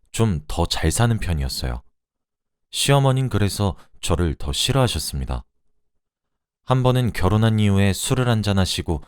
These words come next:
절 붙들고 이야기를 하시더라고요. 하나 있는 아들 자식이 시댁과 비슷하거나 좀 더 나은 형편인 집안에 장가를 가서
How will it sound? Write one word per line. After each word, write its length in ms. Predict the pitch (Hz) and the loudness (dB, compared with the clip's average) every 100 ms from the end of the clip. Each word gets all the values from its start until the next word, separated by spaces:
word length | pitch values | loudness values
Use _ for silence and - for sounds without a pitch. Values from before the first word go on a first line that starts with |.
| _ _ _ - | _ _ _ 0
절 220 | 123 127 | 4 4
붙들고 560 | - 101 113 101 107 82 | 2 -2 0 0 0 0
이야기를 420 | 80 104 117 120 | 2 0 0 -2
하시더라고요. 760 | 117 - 113 82 69 71 82 - _ _ _ _ _ _ _ _ | -2 -2 -2 -2 -4 -6 -6 -12 _ _ _ _ _ _ _ _
하나 300 | 117 113 110 | 0 4 2
있는 340 | 107 113 113 | 2 0 0
아들 300 | 78 101 98 | 0 0 2
자식이 480 | 98 92 - - 87 | 0 -2 -4 -4 -4
시댁과 500 | - 123 120 - 117 | -2 -2 -2 -2 -4
비슷하거나 720 | - 80 - 92 87 85 76 _ _ _ _ - | -4 -6 -2 -2 -2 -4 -4 _ _ _ _ -6
좀 180 | 107 | -2
더 60 | 113 | 0
나은 340 | 85 82 123 | 2 2 2
형편인 520 | 127 123 - 113 113 107 | 0 -2 -2 0 0 -2
집안에 480 | - 101 95 98 | -2 -2 0 -2
장가를 500 | - - 80 82 85 | -4 -4 -2 0 0
가서 400 | 73 69 90 101 | -2 -2 -2 -4